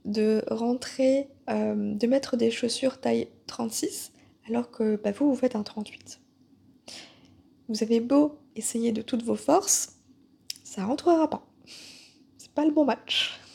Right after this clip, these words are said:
<laughs> Et c'est en rien de votre faute, on est d'accord. Mais pour le poids, c'est la même chose. Mais ça veut dire quoi prendre en compte son histoire ? Pour moi, ça veut dire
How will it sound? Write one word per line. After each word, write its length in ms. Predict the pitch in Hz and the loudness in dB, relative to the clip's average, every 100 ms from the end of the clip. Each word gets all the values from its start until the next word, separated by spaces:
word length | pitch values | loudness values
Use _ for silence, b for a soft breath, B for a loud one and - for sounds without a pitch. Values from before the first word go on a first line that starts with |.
| - | -12
<laughs> 960 | 254 - _ _ - - - - _ - | -12 -12 _ _ -20 -20 -20 -20 _ 0
Et 80 | |
c'est 160 | 240 247 | 2 4
en 80 | 208 | 4
rien 180 | 233 311 | 6 6
de 40 | |
votre 240 | 262 - | 4 2
faute, 400 | 247 392 - - - _ _ _ - | -2 0 0 -4 -10 _ _ _ -6
on 120 | 220 | -2
est 80 | 220 | 0
d'accord. 480 | 202 202 262 - _ _ _ _ _ _ _ _ _ _ B B B B B B _ _ _ _ | 0 0 -2 -4 _ _ _ _ _ _ _ _ _ _ B B B B B B _ _ _ _
Mais 80 | 208 | -8
pour 160 | 196 - | -8 -8
le 60 | 247 | -6
poids, 160 | - | -4
c'est 160 | 311 220 | -4 -2
la 120 | 196 | -4
même 220 | 220 220 | -2 -4
chose. 400 | - 233 247 - _ _ - B B B | -8 -10 -8 -10 _ _ -20 B B B
Mais 180 | - - - | -8 -8 -4
ça 160 | 294 | 0
veut 100 | 339 | 2
dire 300 | 392 262 - | 2 0 -4
quoi 240 | - 339 349 | -4 -4 -4
prendre 420 | - 254 254 - | -14 -8 -8 -6
en 80 | 240 | -10
compte 240 | - 311 | -6 -4
son 260 | - 226 220 | -4 -6 -4
histoire ? 800 | 226 226 226 - 214 214 - _ _ _ _ _ b b b b _ _ - | -4 -4 -6 -8 -10 -10 -16 _ _ _ _ _ b b b b _ _ -10
Pour 140 | 262 | -6
moi, 140 | 277 415 | -4 -2
ça 160 | 269 | -2
veut 100 | 233 | -2
dire 460 | 214 277 330 - | -4 -2 -4 -6